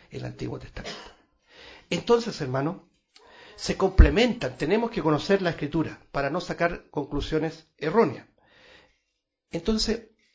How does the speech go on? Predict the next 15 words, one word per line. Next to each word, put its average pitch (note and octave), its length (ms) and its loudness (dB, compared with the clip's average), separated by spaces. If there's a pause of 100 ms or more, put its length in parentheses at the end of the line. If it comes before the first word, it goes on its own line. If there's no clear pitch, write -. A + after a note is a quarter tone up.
(120)
vuelvo E3 300 0
a - 20 2
la F3 100 -2
pregunta F3+ 320 -2
inicial. E3+ 480 -2 (120)
¿Por E3 180 -6
qué A3 140 -6
Dios D3+ 340 -6
establece D3 440 -6
un C#3 140 -6
pacto D3+ 400 -2
condicional D3 640 2
con C3 140 -10
un B2 100 -12
pueblo C#3 460 -4